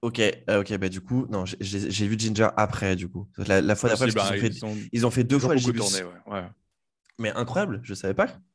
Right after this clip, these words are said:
Speaker 1: Oh, alors, on apprend des choses dans ce
Speaker 2: <laughs>
Speaker 1: podcast. J'apprends des choses, c'est le plus important.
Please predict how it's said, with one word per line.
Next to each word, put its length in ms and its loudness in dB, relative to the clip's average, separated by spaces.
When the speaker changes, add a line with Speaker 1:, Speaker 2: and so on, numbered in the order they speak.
Speaker 1:
Oh, 40 -10
alors, 180 -10
on 60 -2
apprend 260 -4
des 120 -6
choses 420 -12
dans 60 -18
ce 180 -12
Speaker 2:
<laughs> 920 -2
Speaker 1:
podcast. 380 -16
J'apprends 460 2
des 100 2
choses, 320 -6
c'est 140 -12
le 60 -12
plus 180 -8
important. 340 -8